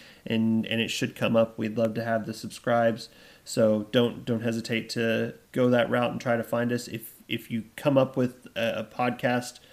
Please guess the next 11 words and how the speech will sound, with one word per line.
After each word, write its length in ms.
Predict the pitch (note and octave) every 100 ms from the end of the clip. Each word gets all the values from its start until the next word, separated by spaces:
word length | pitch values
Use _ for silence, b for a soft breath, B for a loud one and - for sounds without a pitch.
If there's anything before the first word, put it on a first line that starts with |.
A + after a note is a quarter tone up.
| B B B -
player 360 | D3 C3+ C3+
or 260 | C3 A#2+ A#2+
s-, 120 | -
a 160 | - A2+
podcast 460 | - B2+ C3+ B2
service 400 | - B2+ B2 B2
that 100 | G2+
we're 100 | G2
not 300 | G#2+ A#2 C#3+
listed 300 | C3 B2+ B2+
on 320 | C3 C3 B2+